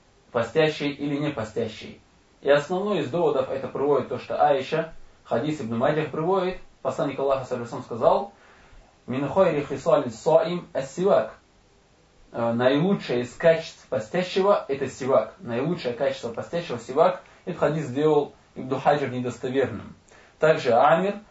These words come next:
ибн Рабиа, он приводит то, что я видел посланника Аллаха, саллаллаху алейхи ва саллям,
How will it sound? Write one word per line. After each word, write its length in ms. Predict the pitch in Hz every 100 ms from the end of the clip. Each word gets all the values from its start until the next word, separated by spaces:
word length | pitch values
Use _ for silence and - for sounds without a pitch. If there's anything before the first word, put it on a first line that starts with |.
| _ _ _ _ -
ибн 140 | 135
Рабиа, 580 | 143 131 143 160 156 160 143
он 140 | 127
приводит 400 | 135 156 165 -
то, 100 | 135
что 140 | -
я 120 | 127 139
видел 300 | 160 139 120
посланника 460 | 135 160 135 143
Аллаха, 240 | 151 165 151
саллаллаху 640 | - 160 139 127 131 123
алейхи 160 | 123 120
ва 40 |
саллям, 340 | 120 139 143